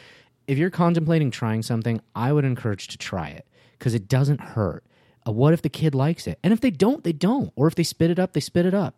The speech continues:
That's totally fine. You're gonna go through that stuff. Your, your kid is not a video game to where, you know, like, uh,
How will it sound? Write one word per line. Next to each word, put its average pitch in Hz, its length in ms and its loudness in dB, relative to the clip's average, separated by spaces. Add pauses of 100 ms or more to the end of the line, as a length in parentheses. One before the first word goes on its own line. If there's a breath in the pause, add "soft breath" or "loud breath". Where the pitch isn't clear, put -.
That's - 220 0
totally 202 460 -2
fine. 160 520 -4
You're 135 160 -2
gonna 180 220 0
go 127 260 0
through 185 200 -2
that 87 180 -6
stuff. 90 200 -6 (500 loud breath)
Your, 156 260 2
your 151 180 2
kid 180 400 0
is 139 240 -2
not 139 300 0
a - 20 2
video 131 420 2
game 107 340 -2
to 117 200 -4
where, 107 400 0
you 123 180 -4
know, 107 200 -2
like, 101 260 -4
uh, 101 280 -2